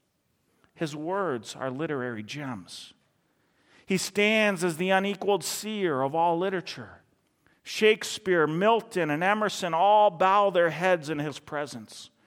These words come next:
recognizing a superior. He was not a poet, yet he inspired thousands of poets to utter their most sublime expressions.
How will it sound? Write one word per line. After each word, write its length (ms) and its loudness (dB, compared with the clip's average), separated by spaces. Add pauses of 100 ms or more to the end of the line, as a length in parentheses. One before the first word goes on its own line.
(400)
recognizing 800 0
a 40 -2
superior. 680 -8 (1300)
He 140 0
was 160 6
not 220 6
a 60 2
poet, 640 0 (640)
yet 160 4
he 120 2
inspired 720 0
thousands 560 2
of 100 -4
poets 640 -10 (480)
to 180 0
utter 240 6
their 140 4
most 340 0
sublime 680 -2
expressions. 960 -8